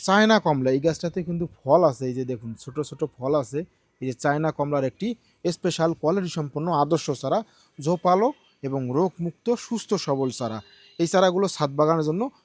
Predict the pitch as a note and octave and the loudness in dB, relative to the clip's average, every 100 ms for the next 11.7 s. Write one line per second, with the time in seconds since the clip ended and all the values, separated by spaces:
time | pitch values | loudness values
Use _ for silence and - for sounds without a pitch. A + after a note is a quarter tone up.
0 | _ A#2+ D3 G#3 - - _ D3+ D3+ C#3 | _ 0 4 4 2 -10 _ 4 4 2
1 | B2+ B2 A2 _ _ _ D#3 E3 D#3 _ | -4 -6 -8 _ _ _ 0 0 -2 _
2 | _ _ _ - C#3+ F3 - G#3 G3+ A#2+ | _ _ _ 6 6 8 0 -2 -2 2
3 | G3 A3 - C#3 C3+ C3 - C3 C3+ C3+ | 4 4 0 2 2 2 -2 -8 -6 -8
4 | C3 C3+ C3+ C3+ D#3 - D#3+ C3+ B2 A2+ | -6 -6 -4 -4 -4 -4 -4 0 0 -2
5 | A#2 A2+ _ _ C#3 D3+ E3+ D3+ C#3+ C3+ | -8 -8 _ _ -6 -2 -2 2 2 2
6 | C#3 C#3+ C3 B2+ C#3 B2+ D#3+ F3 C3+ D#3 | 0 0 -2 0 -2 2 4 4 4 0
7 | D3 D3 C#3 G#3+ - _ _ F3 G#3 D#3+ | 0 -6 -6 -8 -10 _ _ 4 6 6
8 | D3+ - - D3 B2 B2 C#3 B3 _ _ | 4 4 -4 0 2 4 2 2 _ _
9 | - B2+ C#3 C3 C3 D3+ - C#3+ A#2+ A2+ | -4 -2 0 0 0 -2 -2 -4 -2 -4
10 | - D#3+ D#3 D#3 C#3+ - G3+ _ _ A2+ | -6 -6 0 4 2 2 -6 _ _ -8
11 | C3+ B2+ E3+ F#3 C#3+ C3 F3+ | -2 6 8 8 8 6 4